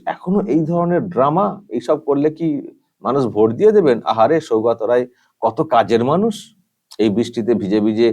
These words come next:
পে লোডার চালাচ্ছেন, আর আপনি পে লোডারে বসেছেন কি করে? আপনি জানেন আপ-, আপনার কোনো ট্রেনিং রয়েছে, আপনি বসে পড়েছেন? একটা এরকম গাড়িতে বসে পড়েছেন, যদি আপ-, আ-, বিপদ কিছু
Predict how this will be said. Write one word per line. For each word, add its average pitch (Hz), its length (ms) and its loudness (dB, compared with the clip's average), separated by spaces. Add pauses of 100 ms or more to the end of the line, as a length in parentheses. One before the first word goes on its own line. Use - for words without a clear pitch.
(380)
পে 104 160 0
লোডার 104 380 2
চালাচ্ছেন, 110 420 0 (640)
আর - 140 -2
আপনি 147 140 -4 (100)
পে 120 120 2
লোডারে 139 320 0 (240)
বসেছেন 170 340 -2
কি 135 100 -6
করে? 95 160 0
আপনি 143 120 -4 (120)
জানেন 160 260 2
আপ-, - 240 -2
আপনার 107 380 -2
কোনো 139 120 -2
ট্রেনিং 135 320 -2 (100)
রয়েছে, 233 260 0 (120)
আপনি 208 240 -10
বসে 196 200 -6
পড়েছেন? 233 300 -2 (2500)
একটা 123 160 -2 (200)
এরকম 139 220 0
গাড়িতে 139 260 2 (280)
বসে 131 240 -2
পড়েছেন, 214 320 2 (460)
যদি 147 240 0
আপ-, 123 300 2
আ-, - 100 -8 (400)
বিপদ 127 420 -2
কিছু 151 140 -4